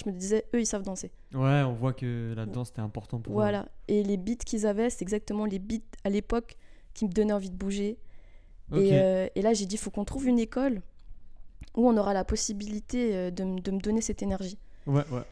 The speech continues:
Speaker 1: Et on a eu de la chance, on est tombé, euh, pas très loin de mon quartier, pareil.
Speaker 2: La chance, hein.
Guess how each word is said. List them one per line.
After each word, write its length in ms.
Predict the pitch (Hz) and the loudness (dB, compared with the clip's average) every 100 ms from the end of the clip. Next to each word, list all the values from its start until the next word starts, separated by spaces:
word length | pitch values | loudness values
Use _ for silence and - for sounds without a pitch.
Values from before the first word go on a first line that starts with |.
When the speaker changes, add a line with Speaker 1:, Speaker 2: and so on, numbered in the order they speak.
| - - | -16 -8
Speaker 1:
Et 140 | 196 190 | -2 0
on 100 | 202 | 2
a 60 | |
eu 40 | 202 | 0
de 60 | 196 | 0
la 80 | |
chance, 260 | 208 262 - | -2 -2 -4
on 100 | 196 | -4
est 60 | 175 | -4
tombé, 360 | - 202 247 226 | -2 0 2 2
euh, 100 | 180 | 0
pas 140 | - | 0
très 160 | - 247 | 0 0
loin 100 | 247 | 0
de 60 | |
mon 100 | 240 | 0
quartier, 340 | 226 214 - 262 | -2 -6 -6 -6
pareil. 420 | 226 208 240 262 - - - - | -4 -4 -2 -4 -6 -14 -14 -8
Speaker 2:
La 180 | 113 107 | -6 -6
chance, 320 | - 147 - | -4 -4 -4
hein. 140 | 120 | -6